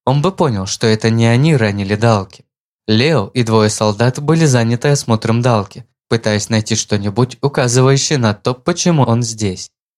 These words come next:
Пока они занимались этим, остальные всё ещё присматривали за Питером, проверяя, всё ли с ним в порядке. Внимание Куина, напротив, было сосредоточено на чём-то другом.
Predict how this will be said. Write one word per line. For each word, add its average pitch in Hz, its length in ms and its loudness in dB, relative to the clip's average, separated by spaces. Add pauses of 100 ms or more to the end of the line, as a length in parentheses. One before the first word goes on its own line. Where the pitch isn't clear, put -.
Пока 113 240 -2
они 113 260 2
занимались 110 600 0
этим, 120 380 -6 (120)
остальные 120 540 0
всё 185 200 -2
ещё 185 220 -2
присматривали 107 760 -2
за 110 160 0
Питером, 104 520 -4 (260)
проверяя, 113 580 0
всё - 280 -2
ли 165 120 0
с 165 140 -4
ним 117 120 0
в - 100 -14
порядке. 117 640 -2 (200)
Внимание 110 600 -2
Куина, 113 480 -2
напротив, 170 580 -2 (180)
было 107 280 0
сосредоточено 107 1000 -2
на 165 140 0
чём-то 104 340 -4
другом. 117 500 0